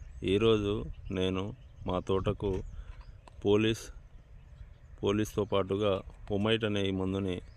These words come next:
స్ప్రే చేస్తున్నా. పోలీస్లో వచ్చేసి మనకు నలభై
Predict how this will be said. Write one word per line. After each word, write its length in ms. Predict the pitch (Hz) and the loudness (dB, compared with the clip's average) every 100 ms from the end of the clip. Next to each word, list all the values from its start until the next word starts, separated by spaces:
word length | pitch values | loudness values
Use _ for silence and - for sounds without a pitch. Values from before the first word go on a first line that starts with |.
| - | -18
స్ప్రే 240 | - - 196 190 | -10 0 2 4
చేస్తున్నా. 500 | 202 - 95 98 120 143 - - - | 0 0 -2 -2 -2 -6 -14 -18 -2
పోలీస్లో 480 | 104 107 120 - 117 | 4 4 4 4 4
వచ్చేసి 360 | 104 113 104 107 | 4 2 2 2
మనకు 380 | 101 98 123 113 - - - - - - | 0 0 0 0 -2 -10 -16 -16 -10 0
నలభై 300 | 101 107 | 2 4